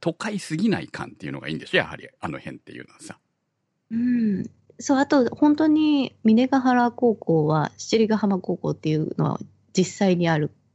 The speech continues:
Speaker 2: 高校なんで、意外と学生街だったりするので、あの辺、本当にこ-、こういう青春あるんだろうなって思っちゃいますね。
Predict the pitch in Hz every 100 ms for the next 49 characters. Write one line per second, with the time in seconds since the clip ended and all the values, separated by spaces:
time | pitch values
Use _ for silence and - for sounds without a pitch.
0 | _ _ _ - 160 160 160 151 143 160
1 | 151 147 - - - 233 320 330 330 269
2 | 254 - 262 247 160 147 143 - 160 160
3 | 165 170 151 139 151 139 143 - - -
4 | - _ - 190 226 220 233 220 220 247
5 | - _ - - 220 220 214 208 202 -
6 | - - 214 214 208 214 208 208 214 -
7 | 226 - 233 233 262 254 175 160 160 180
8 | 196 143 160 - - - - 165